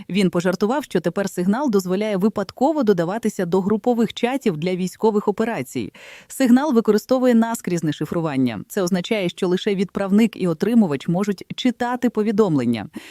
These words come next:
Компанія Сигнал та уряди не мають доступу до цих даних. Однак це працює, якщо обидва учасники використовують Сигнал. Месенджер пропонує текстові повідомлення, дзвінки, обмін файлами та групові чати до тисячі осіб.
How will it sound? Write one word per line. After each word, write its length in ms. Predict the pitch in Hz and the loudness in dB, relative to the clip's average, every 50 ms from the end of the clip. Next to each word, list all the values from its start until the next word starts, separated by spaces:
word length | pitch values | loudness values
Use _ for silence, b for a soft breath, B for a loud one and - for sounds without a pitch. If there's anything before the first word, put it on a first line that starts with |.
| B B _ | B B _
Компанія 460 | - 214 208 - 214 196 196 175 165 | 0 2 2 2 0 -2 -2 -4 -4
Сигнал 480 | - - 185 180 190 190 226 262 277 - | -4 -2 -2 -2 -2 -2 -2 -2 -2 -2
та 120 | - 180 | -2 -2
уряди 400 | - - 202 208 190 175 165 180 | 0 0 0 0 0 0 2 2
не 160 | 185 196 208 | 2 4 4
мають 480 | 214 214 240 240 226 202 165 143 139 135 | 4 4 4 2 0 -4 -4 -6 -4 -4
доступу 460 | 151 156 139 - - 156 139 - 147 | -2 -2 -2 -4 -6 -6 -6 -6 -6
до 100 | 135 147 | -6 -6
цих 220 | - - 160 156 | -6 -4 -6 -4
даних. 400 | 151 143 135 131 123 117 120 - - | -4 -4 -4 -2 -2 -2 -4 -4 -4
Однак 320 | - 190 185 208 185 175 - | -2 0 0 0 -2 -4 -4
це 140 | - 202 | -4 -4
працює, 400 | 175 - 180 180 - - 247 302 | -4 -4 -4 -6 -4 -4 -2 -2
якщо 400 | 330 311 240 190 175 - - 214 190 - | 0 0 0 -2 -2 -2 -2 -2 0 0
обидва 400 | 202 196 185 220 202 151 151 151 | 0 0 2 0 0 2 0 0
учасники 500 | 151 - 214 240 277 - 240 202 - 170 | 0 -2 -4 0 2 2 2 2 2 -2
використовують 680 | 156 156 - 165 165 - - 180 180 170 165 160 - | -2 -2 -2 -4 -4 -4 -4 -4 -2 -2 -2 -4 -2
Сигнал. 520 | - 190 180 180 190 180 156 123 101 B B B B B B B B | -2 -2 0 0 -2 -2 -4 -6 -10 B B B B B B B B
Месенджер 560 | - 185 202 196 202 - 190 180 175 175 170 170 | 0 0 0 0 -2 -2 -2 0 0 0 -2 0
пропонує 500 | - 196 190 - 214 214 208 202 175 165 | 0 -2 0 2 2 2 2 2 0 -2
текстові 460 | - 196 175 - - - 170 156 147 - | -2 -4 -6 -4 -6 -4 -4 -4 -4 -2
повідомлення, 600 | 160 156 175 170 226 285 311 294 277 269 254 254 247 | -2 -2 2 2 4 6 6 6 8 8 8 6 6
дзвінки, 580 | 208 170 170 156 151 147 - - 180 226 269 262 - | 2 0 0 0 0 0 0 -2 -4 -4 -2 -2 0
обмін 320 | 185 185 165 151 156 139 | 0 0 2 2 0 0
файлами 540 | 143 - 165 185 240 269 269 262 247 240 240 | -2 -2 -6 -6 -4 -2 0 4 4 4 4
та 200 | 233 - 226 226 | 4 0 -2 -2
групові 400 | 214 226 233 214 - 214 202 208 | 0 0 0 0 0 0 -2 -2
чати 380 | 180 - - 208 247 262 - 226 | -4 -4 -6 -6 -4 -4 -4 -2
до 160 | 175 170 175 | -2 -2 -4
тисячі 460 | - - 180 208 - 208 190 - - | -2 -4 -6 -4 -4 -6 -6 -4 -4
осіб. 520 | - - 175 - - - 175 147 113 - | -4 -4 -6 -6 -6 -4 -4 -4 -4 -4